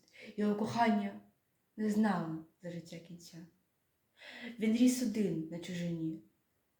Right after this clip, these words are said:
весь вік в сльозах купався. І не міг бачить, як з країни кров весь час лилася. Хотів для неї лише щастя.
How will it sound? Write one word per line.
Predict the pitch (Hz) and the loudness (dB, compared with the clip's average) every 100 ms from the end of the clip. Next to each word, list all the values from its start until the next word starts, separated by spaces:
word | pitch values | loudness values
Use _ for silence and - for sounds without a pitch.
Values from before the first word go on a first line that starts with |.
| - | -2
весь | 247 247 - | 0 0 -4
вік | 202 - | -6 -6
в | - | -14
сльозах | - 175 175 - | -14 -12 -12 -14
купався. | - - 170 - - 196 _ _ _ _ _ _ _ - - _ _ _ _ _ _ | -12 -8 -8 -8 -18 -20 _ _ _ _ _ _ _ -20 -20 _ _ _ _ _ _
І | 226 | -4
не | 226 247 | 0 2
міг | 233 - | 2 0
бачить, | 180 - - - _ _ _ - | -2 -6 -14 -20 _ _ _ -16
як | 180 | -14
з | - - | -14 -14
країни | 180 202 202 190 185 - _ _ _ _ _ | -6 -2 -2 -4 -10 -16 _ _ _ _ _
кров | - 170 160 - _ _ _ | -10 -6 -6 -10 _ _ _
весь | 170 160 | -18 -18
час | - 180 - | -20 -20 -20
лилася. | 165 165 170 - _ _ _ _ _ _ _ _ _ _ _ _ - _ _ _ _ _ | -18 -18 -20 -20 _ _ _ _ _ _ _ _ _ _ _ _ -20 _ _ _ _ _
Хотів | _ 208 - 220 | _ -14 -6 -4
для | 190 175 | -2 -4
неї | 175 165 - _ _ | -6 -10 -14 _ _
лише | 190 226 | -8 -4
щастя. | 208 208 185 - - | -4 -4 -8 -12 -20